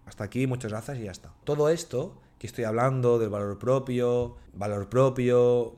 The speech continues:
de, mm, valorarse a uno mismo, a los demás, el tiempo, todo esto, en astrología hace referencia al elemento tierra. Todos tenemos los cuatro elementos: fuego, aire, energía yang, agua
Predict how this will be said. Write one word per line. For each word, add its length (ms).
de, 520
mm, 600
valorarse 540
a 40
uno 160
mismo, 300
a 40
los 120
demás, 320
el 100
tiempo, 300
todo 160
esto, 340
en 140
astrología 800
hace 180
referencia 680
al 160
elemento 520
tierra. 460
Todos 240
tenemos 340
los 100
cuatro 180
elementos: 480
fuego, 500
aire, 460
energía 360
yang, 420
agua 520